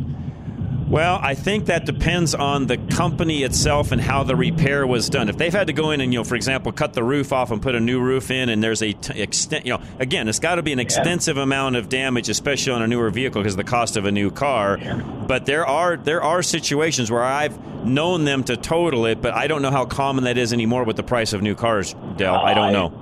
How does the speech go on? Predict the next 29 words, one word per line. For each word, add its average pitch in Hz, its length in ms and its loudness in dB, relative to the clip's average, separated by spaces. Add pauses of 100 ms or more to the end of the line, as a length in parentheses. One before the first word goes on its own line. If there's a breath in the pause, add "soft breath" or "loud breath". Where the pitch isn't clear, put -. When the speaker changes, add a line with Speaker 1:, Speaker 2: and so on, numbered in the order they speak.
(120)
Speaker 2:
a - 80 -8
few 170 180 -4
year-, 165 240 -2
a - 380 -8 (100)
few 170 160 -4
years 160 340 4
back, 151 260 4 (120)
I 139 140 6
had 127 180 4
my 107 160 2
Monte 120 360 4
Carlo 139 580 2
totaled 117 500 0
from 104 160 -6
hail, 127 480 4 (680)
and 107 840 4
they - 180 2 (100)
gave 143 220 4
me 123 160 0
a - 80 -2 (100)
clean 131 340 0
title 113 500 2
on 92 180 0
it. - 1600 -8
Speaker 1:
Interesting. 107 520 0
Speaker 2:
And, - 1160 -2
and 104 440 0
I, 110 220 4 (200)
uh, 101 300 4